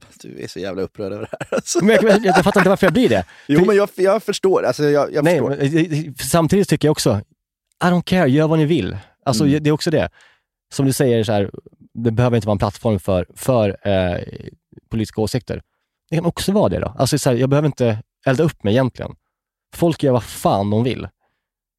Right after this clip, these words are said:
Speaker 2: jag
Speaker 1: Mm.
Speaker 2: måste få, men jag kände bara att jag vill kritisera kändisarna.
Speaker 1: Ja.
Speaker 2: Kändisarna.
Speaker 1: Ja, ja, men det, det får du göra.
Speaker 2: Ja.
Speaker 1: Det får du göra.
Speaker 2: Vet ni, nu ska vi,
Speaker 1: Vi går vidare.
Speaker 2: <laughs> nu ska vi ha ett mysigt idag, Jerka, du och jag. Vi ska göra någonting som vi inte har gjort på ett halvår.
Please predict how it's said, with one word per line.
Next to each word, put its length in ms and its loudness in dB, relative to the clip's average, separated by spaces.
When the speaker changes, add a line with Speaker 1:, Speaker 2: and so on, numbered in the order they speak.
Speaker 2:
jag 60 -2
Speaker 1:
Mm. 100 4
Speaker 2:
måste 220 -2
få, 160 -8
men 200 -4
jag 120 0
kände 160 0
bara 80 2
att 80 -2
jag 100 0
vill 100 -8
kritisera 680 -2
kändisarna. 720 -2
Speaker 1:
Ja. 220 -6
Speaker 2:
Kändisarna. 640 0
Speaker 1:
Ja, 280 -2
ja, 60 -6
men 140 -8
det, 120 -8
det 100 -10
får 140 -10
du 60 -2
göra. 180 -6
Speaker 2:
Ja. 200 -4
Speaker 1:
Det 100 -12
får 120 -8
du 60 -4
göra. 140 -8
Speaker 2:
Vet 160 -2
ni, 80 0
nu 140 2
ska 140 -6
vi, 100 2
Speaker 1:
Vi 80 2
går 120 -2
vidare. 220 -2
Speaker 2:
<laughs> 140 -12
nu 100 2
ska 120 2
vi 120 4
ha 120 4
ett 60 -4
mysigt 360 0
idag, 320 0
Jerka, 280 0
du 60 0
och 60 0
jag. 60 -2
Vi 100 2
ska 120 -2
göra 120 4
någonting 200 0
som 100 -4
vi 40 0
inte 100 -2
har 40 2
gjort 80 0
på 60 -4
ett 60 -2
halvår. 300 0